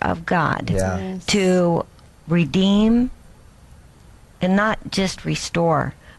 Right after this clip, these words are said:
Speaker 1: but make us better than we ever thought we
Speaker 2: Yes.
Speaker 1: could
Speaker 3: Right.
Speaker 1: be.
Speaker 3: Exactly.
Speaker 2: That's right. And that's whenever God starts restoring something, he doesn't just bring us back to the original.
Speaker 1: He doesn't use old parts.
Speaker 2: No,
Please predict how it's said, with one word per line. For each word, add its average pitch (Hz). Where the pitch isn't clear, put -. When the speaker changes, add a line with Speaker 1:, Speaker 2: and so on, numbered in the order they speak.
Speaker 1:
but 98
make 208
us 175
better 185
than 180
we 359
ever 175
thought 151
we 98
Speaker 2:
Yes. 92
Speaker 1:
could 190
Speaker 3:
Right. 185
Speaker 1:
be. 151
Speaker 3:
Exactly. -
Speaker 2:
That's -
right. 95
And 131
that's 131
whenever 131
God 117
starts -
restoring 123
something, 104
he 117
doesn't 110
just 104
bring 117
us 107
back 113
to 120
the 107
original. 104
Speaker 1:
He 190
doesn't 175
use 170
old 147
parts. -
Speaker 2:
No, 98